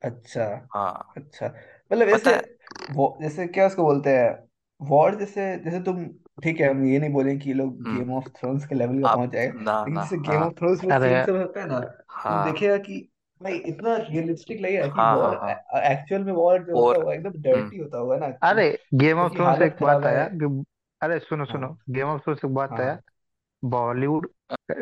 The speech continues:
Speaker 3: बॉलीवुड का जो सेंसर बोर्ड है,
Speaker 2: हाँ,
Speaker 1: हाँ,
Speaker 2: सेंसर,
Speaker 1: हाँ, हाँ,
Speaker 2: हम्म।
Speaker 1: हाँ।
Speaker 3: बॉलीवुड का जो सेंसर बोर्ड है ना, पूरा खत्म है।
Speaker 2: ओ,
Speaker 1: वो
Speaker 2: मतलब
Speaker 1: तो है ही।
Speaker 3: गोर,
Speaker 2: है।
Speaker 3: गोर, न्यूडिटी तुम कभी नहीं देख पाएगा बॉलीवुड में।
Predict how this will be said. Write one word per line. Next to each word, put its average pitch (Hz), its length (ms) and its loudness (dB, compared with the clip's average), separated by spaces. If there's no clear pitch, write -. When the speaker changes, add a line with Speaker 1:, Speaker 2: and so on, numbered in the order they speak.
Speaker 3:
बॉलीवुड 151 360 0
का 165 60 -2
जो 151 60 -2
सेंसर 147 340 -4
बोर्ड 123 200 -2
है, 117 120 -6
Speaker 2:
हाँ, 110 260 2
Speaker 1:
हाँ, 104 80 -8
Speaker 2:
सेंसर, 113 400 -4
Speaker 1:
हाँ, 110 60 -6
हाँ, 110 340 -8
Speaker 2:
हम्म। 107 120 -14
Speaker 1:
हाँ। 113 100 -14
Speaker 3:
बॉलीवुड 123 300 -4
का 143 100 -6
जो 127 60 -4
सेंसर 127 360 -8
बोर्ड 127 160 -4
है 143 40 -4
ना, 131 120 -8
पूरा 123 140 -2
खत्म 117 380 -6
है। 117 60 -10
Speaker 2:
ओ, 90 220 -6
Speaker 1:
वो 135 60 -2
Speaker 2:
मतलब 165 160 0
Speaker 1:
तो - 20 2
है 127 200 4
ही। 117 60 2
Speaker 3:
गोर, 135 600 4
Speaker 2:
है। - 360 -14
Speaker 3:
गोर, 135 560 4
न्यूडिटी 131 560 4
तुम 127 180 -4
कभी 135 280 0
नहीं 139 140 0
देख 123 260 -4
पाएगा 117 260 -2
बॉलीवुड 113 460 -6
में। 117 160 -10